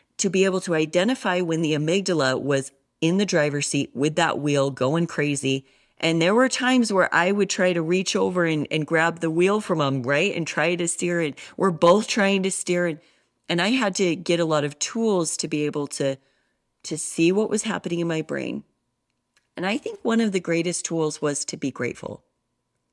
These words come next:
to see what was happening and say, "You know, I'm so grateful for what you're doing. You're trying to keep me safe.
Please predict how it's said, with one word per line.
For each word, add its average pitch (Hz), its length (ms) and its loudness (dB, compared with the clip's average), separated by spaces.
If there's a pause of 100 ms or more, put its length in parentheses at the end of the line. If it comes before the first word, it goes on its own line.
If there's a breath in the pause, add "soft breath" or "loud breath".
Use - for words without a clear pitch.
to 170 100 -8
see 190 380 0
what 175 280 0
was 185 160 -2
happening 151 520 -6
and 143 140 -8
say, 135 320 -6 (300)
"You 170 100 -6
know, 143 40 -4
I'm 156 160 -6
so 185 340 -2
grateful 147 500 -4
for - 160 -8
what 127 160 -4
you're 135 160 -4
doing. 131 260 -4
You're 135 120 -6
trying 139 300 -6
to 160 60 -8
keep - 200 -10
me 185 100 -8
safe. 143 460 -10